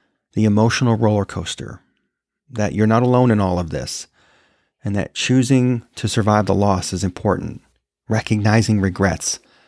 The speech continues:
the questions we ask, the gap between love and loss, and what's next. We all need a guide, especially when we lose someone, and it's important to know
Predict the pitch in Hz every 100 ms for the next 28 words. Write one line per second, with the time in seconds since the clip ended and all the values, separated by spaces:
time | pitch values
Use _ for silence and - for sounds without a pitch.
0 | _ _ _ - - - 131 - - 95
1 | 87 95 87 76 - - - _ _ _
2 | _ _ _ 113 98 110 110 98 - -
3 | 107 - 107 98 101 104 - 98 92 92
4 | 82 - - _ _ _ _ _ _ 104
5 | 101 107 - 113 98 - - - _ _
6 | _ _ _ _ _ _ _ _ _ _
7 | _ _ _ _ _ _ - 117 - 117
8 | 127 131 131 110 104 87 82 87 - _
9 | _ - 98 - - 104 - 107 104 98
10 | 95 87 92 - 90 90 76 76 85 -
11 | 104 - 131 143 160 151 117 101 98